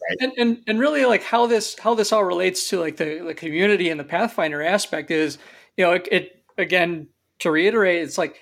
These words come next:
Speaker 2: it makes teaching these games very easy. Uh, and, and straightforward. You can do these demos very succinctly and quickly by, you know, uh, you know, with Dead Zone and, and a lot of times, and even, like, Kings of War demos,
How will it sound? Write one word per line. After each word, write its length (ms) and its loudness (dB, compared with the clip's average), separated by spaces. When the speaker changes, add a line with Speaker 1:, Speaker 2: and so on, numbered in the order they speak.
Speaker 2:
it 100 0
makes 280 2
teaching 420 0
these 200 -2
games 260 -2
very 420 0
easy. 460 -6
Uh, 360 2
and, 240 -2
and 160 -2
straightforward. 640 2
You 140 -4
can 280 0
do 240 2
these 220 -2
demos 500 0
very 680 0
succinctly 760 -2
and 100 -6
quickly 600 0
by, 520 2
you 80 4
know, 320 2
uh, 280 0
you 80 0
know, 80 4
with 240 0
Dead 200 2
Zone 220 2
and, 240 -2
and 420 -8
a 40 -4
lot 180 2
of 60 -14
times, 380 0
and 100 -2
even, 280 -2
like, 180 -10
Kings 180 -6
of 100 -6
War 160 2
demos, 380 0